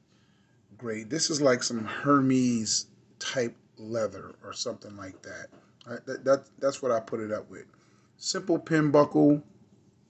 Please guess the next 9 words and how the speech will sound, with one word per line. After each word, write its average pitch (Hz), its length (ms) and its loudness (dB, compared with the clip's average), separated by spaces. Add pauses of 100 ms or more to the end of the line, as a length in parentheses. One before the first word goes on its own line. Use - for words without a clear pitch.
(1120)
nice 156 500 2 (180)
white 131 300 0
stitching, 135 720 0 (1300)
and 113 440 -6 (320)
it 110 80 -10
actually 117 300 -6
smells 117 360 -4
good 92 260 -18
too. 98 220 -14